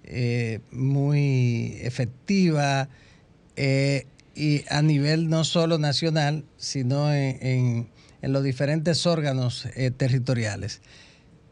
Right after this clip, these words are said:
También en relación con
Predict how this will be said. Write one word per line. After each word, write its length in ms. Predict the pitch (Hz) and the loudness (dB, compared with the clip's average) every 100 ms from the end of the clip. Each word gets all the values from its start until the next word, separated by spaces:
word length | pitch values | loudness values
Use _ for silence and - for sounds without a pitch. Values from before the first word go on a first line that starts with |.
| - - | -12 0
También 720 | 175 185 190 185 180 196 165 - - - - - - - - - - | 2 4 4 4 2 -2 -4 -12 -20 -20 -20 -20 -20 -20 -20 -20 -10
en 180 | 165 165 | -4 -2
relación 640 | 151 175 170 - 165 165 170 | 2 2 2 2 0 0 -2
con 580 | 170 156 160 165 147 | -2 0 0 0 -4